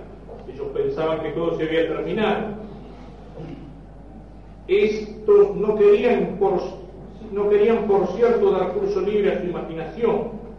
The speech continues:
Ellos lo vieron con sus ojos, lo tocaron con sus manos, comieron y bebieron con él. <clears throat> Cristo les pide algún alimento, no porque ahora lo necesite, sino para mostrarles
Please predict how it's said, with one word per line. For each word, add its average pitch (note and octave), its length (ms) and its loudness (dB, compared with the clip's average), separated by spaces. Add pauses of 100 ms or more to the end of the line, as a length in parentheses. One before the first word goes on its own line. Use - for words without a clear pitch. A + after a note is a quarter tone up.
Ellos F#3 280 2
lo F3+ 160 2
vieron A#3 420 0
con F#3+ 240 -2
sus - 220 -6
ojos, - 340 4
lo D3+ 60 0
tocaron A3 560 0
con - 180 -4
sus - 200 -10
manos, G#3 400 -4
comieron G#3 540 0
y - 40 -4
bebieron D#3+ 540 -2
con D3+ 220 -4
él. - 360 -6 (160)
<clears throat> - 300 4
Cristo C3+ 340 4
les - 120 4 (100)
pide G3+ 380 2
algún F#3 200 0
alimento, F#3+ 680 0
no G#3+ 180 0
porque F3 260 -2
ahora B3 240 2
lo A3+ 160 0
necesite, - 800 -4 (240)
sino G3 240 -2
para C3 260 0
mostrarles - 520 0